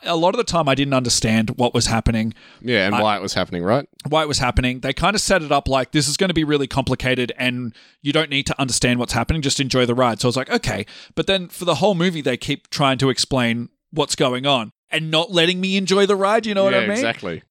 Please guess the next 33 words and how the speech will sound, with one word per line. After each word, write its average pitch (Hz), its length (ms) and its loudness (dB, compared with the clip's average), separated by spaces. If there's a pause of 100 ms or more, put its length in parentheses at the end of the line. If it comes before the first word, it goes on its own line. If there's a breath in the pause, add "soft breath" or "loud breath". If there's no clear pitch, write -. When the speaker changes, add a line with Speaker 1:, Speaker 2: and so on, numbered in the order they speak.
(140)
Speaker 1:
Uh, 175 160 0
Speaker 2:
Yeah. 190 80 -2
Speaker 1:
so 220 160 2
I 208 40 4
had 269 140 2
a 247 60 2
problem 233 300 0
with 175 140 -6
that 156 200 2
because 156 400 -2
I 160 80 2
didn't 214 200 0
understand 156 460 0
what 139 140 2
was 151 120 2
happening. 110 440 -6 (220)
But 220 140 -4
that's 277 200 0
okay. 180 380 2
It's 165 280 -2
okay 196 260 0
to 214 60 2
have 220 140 0
a 196 60 2
movie 160 180 0
where 151 100 2
you 135 100 2
don't 131 200 0
really 131 160 2
know 123 80 0
what's 120 140 -4
going 117 220 2
on. 123 340 2